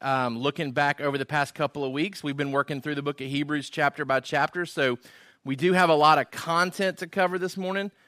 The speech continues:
um, as a matter of review. And so we'll try to do that as quickly as possible, um, really focusing as much as possible on the application for us as a church moving forward. Okay,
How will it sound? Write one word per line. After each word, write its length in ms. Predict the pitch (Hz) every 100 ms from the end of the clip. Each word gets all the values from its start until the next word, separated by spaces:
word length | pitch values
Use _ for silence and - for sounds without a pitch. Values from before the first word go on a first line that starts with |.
| _ -
um, 320 | 147 143 139
as 140 | 143
a 60 | 147
matter 300 | 147 147 151
of 140 | 143
review. 320 | 135 131 147 165
And 100 | 151
so 100 | 123
we'll 80 |
try 160 | 123 139
to 60 | 127
do 180 | 131
that 240 | 131 131 98
as 100 | 113
quickly 340 | - 123 127
as 80 | 120
possible, 560 | - 123 123 131 127 120 _ _ -
um, 220 | 117 110
really 220 | 120 131
focusing 500 | 120 131 120 117 127
as 100 | 113
much 220 | 113 127 120
as 80 |
possible 440 | - 123 117 117 113
on 200 | 120 117
the 140 | 113 -
application 920 | 117 - 110 - 131 120 - 113 107 _ _
for 300 | _ - 190
us 180 | 143 127
as 140 | 127 113
a 60 |
church 480 | - 127 113 110 -
moving 320 | 117 113 104
forward. 520 | - - 98 95 85 - _ _
Okay, 280 | 135 156 202